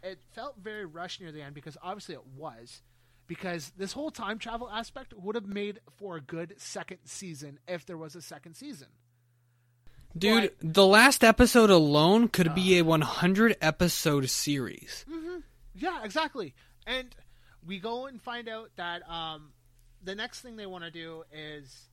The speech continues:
Speaker 1: that the government wants to capture all these kids and put them into a facility, which is this alternate timeline, the alternate future where you came from. So what he had to do was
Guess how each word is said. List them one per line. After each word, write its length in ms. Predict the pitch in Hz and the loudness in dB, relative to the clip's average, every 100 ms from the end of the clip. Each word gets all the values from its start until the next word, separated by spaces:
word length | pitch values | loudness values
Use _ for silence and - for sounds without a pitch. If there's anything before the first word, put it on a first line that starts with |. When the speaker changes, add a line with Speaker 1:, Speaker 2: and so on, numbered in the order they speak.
| 151 | -18
Speaker 1:
that 220 | 156 - | -16 -16
the 60 | 156 | -12
government 400 | 220 226 254 196 | -10 -8 -10 -10
wants 240 | 196 - | -12 -12
to 100 | 190 165 _ | -20 -20 _
capture 400 | - 190 202 - - | -12 -10 -8 -12 -14
all 140 | 170 | -12
these 180 | 170 160 | -10 -12
kids 560 | - 160 151 135 - - - | -16 -16 -16 -16 -20 -20 -20
and 220 | 175 143 | -20 -16
put 160 | 202 | -18
them 120 | 190 170 | -16 -18
into 160 | 165 | -16
a 40 | 165 | -18
facility, 460 | 190 - 240 170 | -16 -12 -8 -8
which 240 | 151 185 196 | -6 -8 -8
is 240 | 170 - 170 | -10 -12 -14
this 220 | 175 - | -12 -12
alternate 400 | 175 170 143 156 | -14 -16 -16 -20
timeline, 680 | - 247 240 180 147 147 139 _ _ _ - - | -12 -12 -10 -14 -14 -14 -16 _ _ _ -20 -10
the 80 | 180 | -8
alternate 360 | 170 175 175 - | -8 -10 -12 -12
future 340 | 220 - 190 | -10 -8 -6
where 180 | 165 160 | -6 -8
you 420 | 151 175 170 156 _ - | -10 -10 -8 -10 _ -18
came 280 | 247 269 254 | -14 -12 -14
from. 320 | - 120 - _ _ _ _ _ | -18 -20 -20 _ _ _ _ _
So 460 | - 214 190 180 - - | -18 -14 -12 -12 -16 -18
what 160 | 190 190 | -16 -16
he 240 | - 302 | -14 -12
had 220 | 262 247 | -10 -12
to 80 | 202 | -12
do 380 | 170 185 185 180 160 | -14 -12 -12 -14 -10
was 540 | 180 170 151 - - | -8 -8 -10 -16 -20